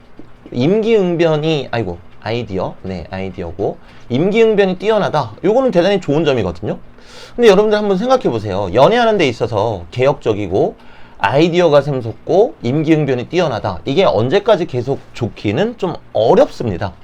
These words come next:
자, 하지만 식신 같은 경우에는 꾸준합니다. 꾸준하고 자상합니다. 물론,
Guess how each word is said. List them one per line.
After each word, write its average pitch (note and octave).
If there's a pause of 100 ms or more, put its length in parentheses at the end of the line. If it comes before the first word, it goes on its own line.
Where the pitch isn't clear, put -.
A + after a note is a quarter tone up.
(720)
자, G#3
하지만 A#3
식신 C4+
같은 B3
경우에는 D#3+
꾸준합니다. F#3+ (2250)
꾸준하고 G#3
자상합니다. C3+ (520)
물론, F#3+